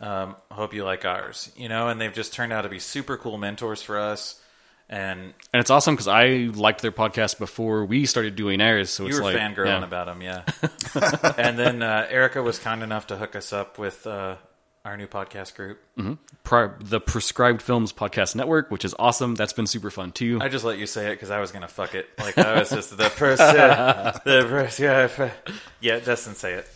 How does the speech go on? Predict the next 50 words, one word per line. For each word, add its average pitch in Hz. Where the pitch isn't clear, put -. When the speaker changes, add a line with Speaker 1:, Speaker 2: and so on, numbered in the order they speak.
Speaker 2:
Yep. 98
Speaker 1:
Um, 92
so 117
we, 139
Erica 123
hooked -
us 113
up 107
with 101
that. 110
They've 113
been 107
super 107
awesome, 98
just 95
letting 104
us 98
do 101
our 92
thing 101
and 95
not 98
really 101
requiring 98
anything. 95
That 156
was 151
my 110
favorite 110
conversation 95
I 90
had 92
with 87
them. 95
Like, 92
"What 175
do 214
you, 185
Speaker 2:
<laughs> -
Speaker 1:
do 165
you 170
need 180
us 180
to 151
do 143
anything?" 165
"No. 80
Just, 110
n-, -
no." 90